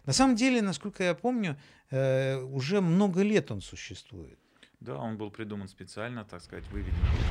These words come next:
Speaker 2: в лаборатории. Это машиночитаемый текст. По сути своей, чаще всего он используется для кодирования ссылок.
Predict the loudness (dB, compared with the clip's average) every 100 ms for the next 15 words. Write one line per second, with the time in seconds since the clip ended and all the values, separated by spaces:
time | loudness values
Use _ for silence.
0 | 4 4 2 2 0 -6 -8 -8 -12 -14
1 | -16 -12 -12 -10 -12 -12 -12 -14 -12 -12
2 | -10 -12 -10 -12 -12 -20 _ _ _ _
3 | -14 -12 -16 -14 -12 -10 -12 -12 -14 -14
4 | -12 -10 -10 -10 -12 -10 -12 -14 -16 -12
5 | -12 -10 -12 -12 -12 -12 -14 -14 -16 -18
6 | -20 -20